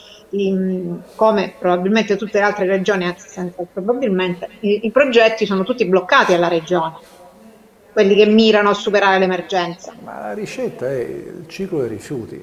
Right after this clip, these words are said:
Speaker 2: In Sicilia non c'è un ciclo, c'è un'autostrada che dai rifiuti porta alle discariche. Il ciclo è una scelta virtuosa che prevede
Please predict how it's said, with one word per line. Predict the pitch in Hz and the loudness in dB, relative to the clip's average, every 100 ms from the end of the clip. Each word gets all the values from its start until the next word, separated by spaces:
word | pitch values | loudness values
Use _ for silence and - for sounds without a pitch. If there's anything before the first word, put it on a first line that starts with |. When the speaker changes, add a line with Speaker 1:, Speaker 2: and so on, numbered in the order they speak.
| - | -16
Speaker 2:
In | 190 | -16
Sicilia | - 170 185 165 | -12 -10 -4 -4
non | 123 | -4
c'è | 113 156 | -6 -8
un | 117 | -8
ciclo, | 104 - 107 101 117 | -10 -12 -12 -10 -10
c'è | - | -8
un'autostrada | 131 143 151 160 - 131 113 95 | -6 -6 -6 -8 -6 -2 -2 -4
che | 117 | -8
dai | 151 175 | -4 -4
rifiuti | - 190 123 | -2 -4 -4
porta | 120 123 117 | -6 -6 -6
alle | 110 | -8
discariche. | 110 - 113 104 92 - - - - _ | -8 -10 -8 -8 -12 -18 -20 -20 -20 _
Il | - | -14
ciclo | - 185 180 123 113 - - - - | -6 -4 -2 -2 -4 -8 -20 -20 -14
è | - | -6
una | 156 139 127 | -4 -4 -6
scelta | - 151 151 127 | -6 -6 -6 -8
virtuosa | 107 107 - 151 123 104 101 | -10 -12 -4 -2 -2 -4 -8
che | 120 | -8
prevede | - 127 143 156 131 117 - - | -6 -2 0 2 2 -2 -6 -18